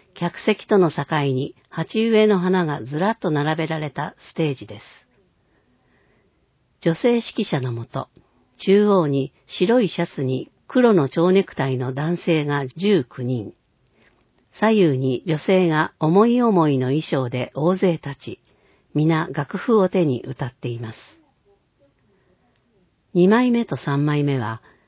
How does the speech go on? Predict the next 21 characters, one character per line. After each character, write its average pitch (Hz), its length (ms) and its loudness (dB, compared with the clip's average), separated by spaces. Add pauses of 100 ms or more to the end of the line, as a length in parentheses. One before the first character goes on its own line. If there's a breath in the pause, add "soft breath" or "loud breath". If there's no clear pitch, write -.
(140 soft breath)
楽 143 260 -6
器 226 160 -2
体 226 220 2
験 208 240 0
コ 196 200 2
ー 151 40 2
ナ 123 140 -2
ー - 20 -6
の 110 140 -6
写 - 180 -14
真、 117 320 -8 (560)
名 208 180 4
刺 208 160 -4
半 185 280 2
分 185 180 2
台 123 200 -6
で 123 120 -12
す。 - 60 -20 (1300)
二 165 100 2
枚 180 240 4
目、 160 240 -2